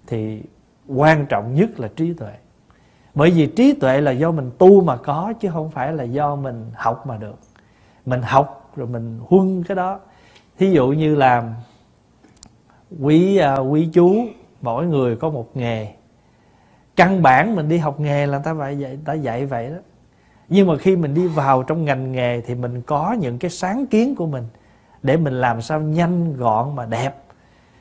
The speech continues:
Hay là tất cả những cái nghệ thuật khác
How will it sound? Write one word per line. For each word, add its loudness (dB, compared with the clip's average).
Hay 4
là 4
tất -2
cả 0
những -4
cái -2
nghệ 0
thuật -6
khác -8